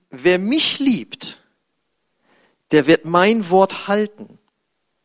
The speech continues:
Und mein Vater wird ihn lieben, und wir werden zu ihm kon-, kommen und Wohnung bei ihm machen." Also Jesus sagt, das ist eine automatische Folge. Wer mich liebt, wird mein Wort halten.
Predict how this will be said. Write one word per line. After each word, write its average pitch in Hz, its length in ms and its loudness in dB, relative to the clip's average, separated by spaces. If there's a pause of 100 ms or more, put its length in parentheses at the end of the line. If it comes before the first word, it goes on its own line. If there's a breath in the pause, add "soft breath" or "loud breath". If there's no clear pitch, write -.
(220 soft breath)
Und 165 120 -8
mein 165 200 0
Vater 214 480 -2
wird 190 120 -12
ihn 170 140 -12
lieben, 143 400 -14
und 139 160 -14
wir 139 100 -4
werden 160 220 -2
zu - 160 -8
ihm 165 180 -10
kon-, 180 400 -6
kommen 175 240 0
und 175 160 -8
Wohnung 170 320 -4
bei 110 160 -6
ihm 104 80 -14
machen." - 320 -18 (320 soft breath)
Also 139 200 -8
Jesus 208 260 -4
sagt, 202 180 0
das 170 80 -4
ist 170 120 -8
eine 160 340 0 (560 soft breath)
automatische 190 640 0
Folge. 180 500 0 (180)
Wer 139 220 -2
mich 202 320 -8
liebt, 196 440 -12 (600)
wird 151 260 -4
mein 165 240 -6
Wort 160 280 -2
halten. - 380 -14